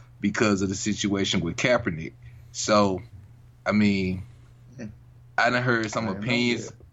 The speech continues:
Speaker 1: I done heard some opinions on E S P N radio. Uh, you know how they have the people calling in. You had some older cats calling saying that's good. He turned it down because they ain't wanna hear no rap music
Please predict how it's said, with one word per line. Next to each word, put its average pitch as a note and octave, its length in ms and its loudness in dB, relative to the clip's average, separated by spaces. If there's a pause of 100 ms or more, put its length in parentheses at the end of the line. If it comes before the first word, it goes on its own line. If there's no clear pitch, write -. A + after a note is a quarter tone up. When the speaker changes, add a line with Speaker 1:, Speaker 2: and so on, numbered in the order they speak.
(340)
Speaker 1:
I A#2+ 120 2
done C#3 100 4
heard A#2+ 220 2
some A#2+ 160 -2
opinions A#2+ 480 -2
on G#2+ 160 0
E A2+ 200 4
S A2+ 120 -2
P A#2 180 0
N G#2 140 4
radio. A2+ 680 4 (560)
Uh, G2 320 6
you G#2+ 100 4
know G#2+ 220 4
how A2 140 4
they G#2+ 140 2
have G#2 320 4
the F#2 60 -8
people G#2+ 300 -2
calling G#2+ 500 0
in. G#2+ 300 -4 (300)
You A2+ 160 2
had G#2+ 260 4
some G2+ 160 -6
older A2 340 0
cats G#2+ 360 -2
calling G#2+ 400 -2
saying G#2+ 400 -2
that's G#2 220 0
good. G#2+ 280 2
He G#2+ 140 2
turned G#2+ 280 2
it G2 60 -2
down G#2+ 300 4
because G2+ 320 -2
they G#2 220 4
ain't G2+ 100 2
wanna G2 180 -2
hear A2 160 2
no G2+ 160 2
rap G#2 320 2
music G#2 580 2